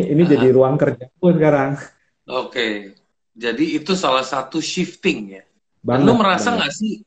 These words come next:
Speaker 2: eh, semenjak lebih kita di P S B B ini, itu kita lebih produktif?
Speaker 1: Banget sih, Bro.
Speaker 2: Banget ya. Yang
Speaker 1: Banget,
Speaker 2: tadinya
Speaker 1: banget.
Speaker 2: kalau meeting tuh harus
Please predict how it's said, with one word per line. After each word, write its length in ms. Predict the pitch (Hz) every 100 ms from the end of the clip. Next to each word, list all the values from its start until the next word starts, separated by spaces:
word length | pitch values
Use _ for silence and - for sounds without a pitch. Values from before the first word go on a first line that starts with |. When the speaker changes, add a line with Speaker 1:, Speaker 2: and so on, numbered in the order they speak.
| _ _ -
Speaker 2:
eh, 340 | 139 139 135 135
semenjak 560 | 135 143 147 143 139 135 - _ _ -
lebih 480 | 147 147 127 139 127
kita 320 | 147 151 143
di 160 | 135 127
P 20 | 139
S 240 | 127 117
B 160 | 139 123
B 60 | 123 123
ini, 140 | 123 156 156 _ _ _ _ _ _ _
itu 300 | 135 135 170 170 170
kita 400 | 143 139 - 165
lebih 640 | 156 139 131 - 143 147
produktif? 800 | 143 139 131 127 _ 170 170 _ _ _
Speaker 1:
Banget 400 | 120 139 185 196
sih, 80 | 165
Bro. 480 | 156 208 - - _ _ -
Speaker 2:
Banget 240 | 131 143 135
ya. 80 | 120 - _ _ _ 131
Yang 40 | 135
Speaker 1:
Banget, 80 | 143 160
Speaker 2:
tadinya 200 | 143 180
Speaker 1:
banget. 60 | 180
Speaker 2:
kalau 120 | 147 147
meeting 340 | 147 143 170 175
tuh 80 |
harus 240 | 190 160